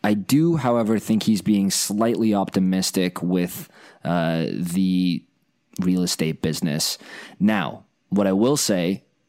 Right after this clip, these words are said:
is, as value investors ourselves, I look at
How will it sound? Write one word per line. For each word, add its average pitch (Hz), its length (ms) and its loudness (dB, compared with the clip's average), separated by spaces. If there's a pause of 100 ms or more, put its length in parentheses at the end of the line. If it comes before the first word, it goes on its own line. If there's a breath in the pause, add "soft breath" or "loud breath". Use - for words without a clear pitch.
(340)
is, 104 440 0 (120)
as 101 140 0
value 107 400 2
investors 98 640 0 (100)
ourselves, 90 960 -2 (800 soft breath)
I 123 140 2
look 131 280 0
at 92 180 -4